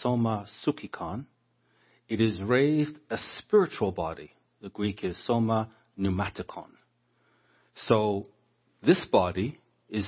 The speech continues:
soma sukikon. It's a human fleshly body. But there's a soma pneumatikon. And this is what John was talking about,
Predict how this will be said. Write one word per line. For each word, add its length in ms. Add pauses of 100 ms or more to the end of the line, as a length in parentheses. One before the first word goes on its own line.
soma 500 (260)
sukikon. 500 (420)
It's 160
a 80
human 540 (100)
fleshly 340
body. 360 (1080)
But 140
there's 220
a 80 (140)
soma 500 (960)
pneumatikon. 680 (1700)
And 280
this 260
is 160
what 240 (260)
John 280
was 140
talking 340
about, 320